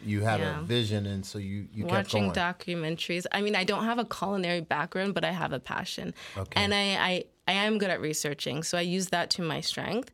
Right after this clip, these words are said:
Speaker 1: Okay.
Speaker 2: And there's a lot of information out there. You just have to find it if you, you're, you're wanting to find it.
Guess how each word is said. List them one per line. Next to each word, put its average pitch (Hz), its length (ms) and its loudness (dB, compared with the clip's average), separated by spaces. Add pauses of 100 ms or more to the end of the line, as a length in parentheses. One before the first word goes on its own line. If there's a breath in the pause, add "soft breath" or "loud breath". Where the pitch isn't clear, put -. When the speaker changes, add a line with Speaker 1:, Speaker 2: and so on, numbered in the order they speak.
Speaker 1:
Okay. 95 360 -4 (100)
Speaker 2:
And 151 640 -2 (220)
there's 208 200 0
a 208 80 2
lot 190 280 2
of 208 100 0
information 170 840 0 (100)
out 156 280 0
there. 214 120 2
You 214 160 0
just 202 220 0
have 190 240 -2
to 190 120 0
find 160 360 0
it 156 100 0
if 165 220 -4
you, 151 100 0
you're, 156 420 -2
you're 160 200 -2
wanting 156 320 -2
to - 160 -8
find 160 340 0
it. 131 160 -4